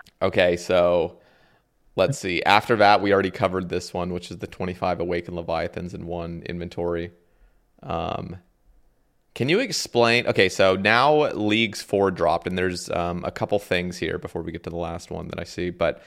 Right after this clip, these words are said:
you did a Jad Special Challenge, Trailblazer Reloaded exclusive, if you'll explain that, and then the one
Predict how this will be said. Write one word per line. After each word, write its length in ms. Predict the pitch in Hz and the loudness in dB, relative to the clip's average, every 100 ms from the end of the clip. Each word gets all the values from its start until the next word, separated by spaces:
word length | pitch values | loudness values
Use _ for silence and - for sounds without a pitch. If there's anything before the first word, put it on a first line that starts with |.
| - - - | -20 -18 -6
you 100 | 104 | 2
did 140 | 113 | 4
a 80 | 101 | 4
Jad 500 | 90 101 104 127 127 | 2 4 6 6 4
Special 500 | - - 107 - 104 | -4 4 4 4 0
Challenge, 720 | - 90 76 85 90 107 - - | 0 -4 -2 -2 -4 -6 -12 -16
Trailblazer 520 | - 95 95 92 90 | 0 2 4 2 2
Reloaded 400 | 90 87 85 85 | 0 0 0 0
exclusive, 500 | 85 - 85 82 90 | -4 -4 -4 -4 -6
if 60 | 85 | -4
you'll 160 | 85 92 | -4 -6
explain 360 | - 87 82 | -6 -8 -6
that, 240 | 85 82 - | -6 -8 -8
and 140 | 87 | -8
then 100 | 85 | -6
the 80 | 87 | -6
one 600 | 90 95 104 107 117 113 | -4 4 6 6 4 0